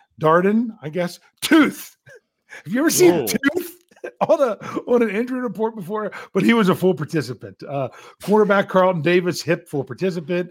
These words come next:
Speaker 1: Safety Mike Edwards, el-, um, elbow, limited. Wide receiver Russell Gage, ankle, limited. Uh, defensive lineman William Golston, rest, didn't practice.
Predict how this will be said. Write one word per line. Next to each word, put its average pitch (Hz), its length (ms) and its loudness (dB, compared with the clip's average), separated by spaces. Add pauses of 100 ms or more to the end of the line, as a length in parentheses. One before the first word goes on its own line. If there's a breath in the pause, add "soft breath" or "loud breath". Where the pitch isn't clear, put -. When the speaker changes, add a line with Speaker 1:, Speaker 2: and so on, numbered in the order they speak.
(280 soft breath)
Speaker 1:
Safety 214 360 2
Mike 175 240 2
Edwards, 156 340 0
el-, 156 400 0
um, 139 320 0
elbow, 170 680 4
limited. 196 800 2 (320 soft breath)
Wide 165 220 0
receiver 151 340 -6
Russell 139 320 -4
Gage, 151 440 -6
ankle, 185 360 -2
limited. 170 680 -2 (360 soft breath)
Uh, 147 100 -2
defensive 151 420 -2
lineman 156 340 2
William 143 460 2 (380 soft breath)
Golston, 190 760 4 (140)
rest, 170 680 0 (560)
didn't 139 200 -8
practice. 143 480 -6